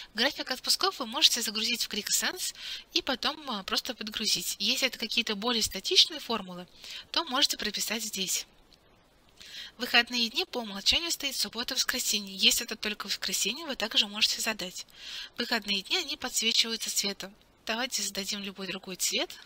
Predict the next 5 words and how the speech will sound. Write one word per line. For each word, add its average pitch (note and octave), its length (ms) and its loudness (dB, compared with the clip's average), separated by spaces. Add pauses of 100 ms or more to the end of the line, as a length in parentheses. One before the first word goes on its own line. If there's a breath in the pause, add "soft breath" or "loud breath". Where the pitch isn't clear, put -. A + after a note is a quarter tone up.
(320)
чтобы A#3+ 380 -2
изменилось A#3 720 -4 (1120 loud breath)
раскрашивание G3+ 760 6
наше. G3 400 8 (240)
Задали. F#3 480 -4